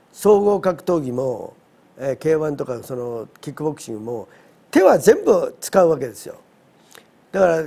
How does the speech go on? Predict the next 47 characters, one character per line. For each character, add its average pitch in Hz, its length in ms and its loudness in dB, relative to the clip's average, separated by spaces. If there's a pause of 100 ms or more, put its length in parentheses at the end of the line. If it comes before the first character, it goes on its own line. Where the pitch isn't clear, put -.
か 226 120 2
ら 285 140 8
必 285 80 2
ず 254 340 -2
そ 185 140 -4
の、 175 200 -2
習 240 380 4
い 294 60 0
に 220 100 -4
来 - 60 -12
た 165 100 -2
り 143 140 -6
ね、 175 240 -2 (180)
し - 120 -16
て 233 100 2
ま 190 100 0
す 151 140 -8
ね。 160 340 -6 (200)
キ 175 60 -10
ッ 160 40 -16
ク 151 560 -2
の 135 120 -6
ボ 143 140 -4
ク - 80 -14
サ 147 180 -2
ー 117 40 -12
と 123 140 -8
か、 127 320 -6 (260)
え 139 80 -4
ー、 - 40 -2
総 151 320 2
合 - 20 -4
格 139 220 -4
闘 147 120 -2
技 127 100 -8
の 113 100 -6
選 139 200 -4
手 107 80 -16
が 95 120 -10
ね、 123 100 -6
習 147 240 -4
い 151 60 -6
に 104 80 -14
来 - 80 -20
て 117 100 -14
ま 87 80 -16
す。 - 220 -20